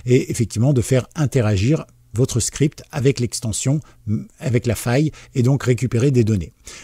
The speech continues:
Mais là, c'est pas ça qui s'est passé. Ce qui s'est passé cette fois-ci, eh bien, c'est tout simplement qu'en réalité, les hackers ont créé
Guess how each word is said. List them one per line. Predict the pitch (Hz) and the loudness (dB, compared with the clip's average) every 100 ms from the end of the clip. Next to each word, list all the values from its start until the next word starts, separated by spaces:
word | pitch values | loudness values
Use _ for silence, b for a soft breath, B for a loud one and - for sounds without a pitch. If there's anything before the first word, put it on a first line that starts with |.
| - | 2
Mais | 147 | 4
là, | 208 | 6
c'est | 170 | 4
pas | 139 | 4
ça | 123 117 | 0 0
qui | 92 - | -4 -4
s'est | 110 | -4
passé. | 110 101 113 104 _ B B B | -6 -8 -8 -12 _ B B B
Ce | - | -2
qui | 202 | 0
s'est | - 190 | 2 2
passé | 147 113 | 2 0
cette | - 156 | 0 0
fois-ci, | - 117 - 185 202 B B B - | 0 0 2 2 0 B B B -4
eh | |
bien, | 113 151 147 | 0 2 0
c'est | - 175 | 0 0
tout | 147 | 0
simplement | 135 110 107 151 | -2 0 0 0
qu'en | - 135 | 0 0
réalité, | 110 110 92 90 147 131 80 - | 2 2 0 2 2 2 0 -8
les | 107 | -4
hackers | 98 - 196 196 - B B - | -2 2 2 2 -4 B B -4
ont | 131 | -4
créé | - - 160 151 147 | -2 0 4 4 2